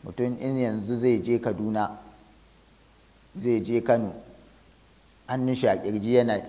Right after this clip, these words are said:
<clears throat> yana tashin hankali ne. Muna fatan, kamar da da akwai aminci wanda mutum zai tafi bai gudun komi. Ko ba haka ba? Bai gudun komi sai Allah.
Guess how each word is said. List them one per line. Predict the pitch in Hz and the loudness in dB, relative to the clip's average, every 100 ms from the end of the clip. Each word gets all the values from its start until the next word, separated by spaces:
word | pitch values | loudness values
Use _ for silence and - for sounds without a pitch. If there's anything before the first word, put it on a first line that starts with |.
| - | 6
<clears throat> | - 180 127 | 8 8 4
yana | 123 120 - | 4 2 2
tashin | - 120 113 | 2 4 4
hankali | 107 104 98 98 | 0 0 -2 -4
ne. | - - - - - - - - | -6 -16 -20 -20 -20 -20 -20 -8
Muna | 127 107 | -2 4
fatan, | 117 117 135 127 - - - - - 110 - - | 6 6 6 2 -2 -16 -20 -20 -12 -10 -10 0
kamar | 127 156 160 | 6 6 6
da | 143 | 6
da | 123 160 147 101 - - - | 10 10 10 6 0 -10 2
akwai | 120 123 160 156 | 4 8 6 8
aminci | 160 165 165 135 | 6 6 4 6
wanda | 147 143 | 6 6
mutum | 123 131 156 | 4 4 4
zai | 160 | 4
tafi | 147 131 | 2 0
bai | 147 160 | 4 4
gudun | 151 156 131 | 4 0 0
komi. | - 165 143 - - - - - - - - - - - - - - - - - - - - | 0 0 -2 -8 -16 -20 -20 -20 -20 -20 -20 -20 -20 -20 -20 -20 -20 -18 -16 -16 -16 -18 2
Ko | 156 | 8
ba | 151 | 8
haka | 120 120 | 8 6
ba? | 101 85 - - | 4 0 -6 0
Bai | 175 | 2
gudun | 151 170 143 | 4 4 2
komi | 160 180 175 | 2 0 0
sai | 143 | 4
Allah. | 127 139 113 | 6 6 2